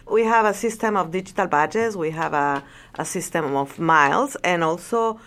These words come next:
your co-curricular transcript will come, uh, listing that experience. So we're very excited that you're gonna be able to articulate that because that experience will make you really stand out.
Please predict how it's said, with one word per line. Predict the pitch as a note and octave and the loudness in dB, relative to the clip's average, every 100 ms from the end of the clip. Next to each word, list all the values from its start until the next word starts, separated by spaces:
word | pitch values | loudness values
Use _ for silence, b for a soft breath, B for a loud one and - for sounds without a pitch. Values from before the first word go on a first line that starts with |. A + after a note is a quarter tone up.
| B B - | B B -4
your | G3+ G3+ | -2 -2
co-curricular | G3+ A#3 B3+ D4 D4 C#4+ C4+ A#3+ A#3+ | -2 -2 -2 -2 -2 0 0 0 -2
transcript | A#3 C4+ C4+ G#3 G3 | 0 0 -2 -4 -2
will | F#3 G3 | -2 -4
come, | F#3+ G3+ G3 F#3+ G3 G3 - | -4 -2 0 0 -2 -4 -4
uh, | F3+ E3 D#3 D3+ | -2 0 0 0
listing | G3 G3 G3 G#3+ | 0 -2 -2 -2
that | F#3 D#3 | 0 -4
experience. | - - D3 E2+ D2 - - B B B B B | -6 -6 -6 -6 -12 -16 -18 B B B B B
So | - G3+ F3+ F3 | -6 2 4 4
we're | E3+ F#3 | 4 2
very | F3+ G3+ | 4 4
excited | A3 G#3+ G3+ F#3+ F#3+ | 2 2 2 2 2
that | F3 | 0
you're | E3 F3 | 2 0
gonna | G3 G3 | 0 -2
be | G3 | 0
able | F#3 F3 | 0 -2
to | F3 | -2
articulate | D#3+ D3 A3 C#4 C#4 C4+ | -6 -4 -8 -4 0 2
that | A#3+ A#3+ | 2 2
because | A3 - D3+ | -2 -8 -8
that | E3 F#3 G3+ | 2 2 2
experience | G3 C4+ C#4 G3 | 0 -4 -2 -2
will | D#3+ F3+ | -2 -4
make | E3+ D#3 | -4 -4
you | E3 | -4
really | D3 E3 F3 E3+ | -4 -2 -2 -2
stand | E3+ - E3 B2 | -4 -6 -6 -6
out. | D#2+ | -10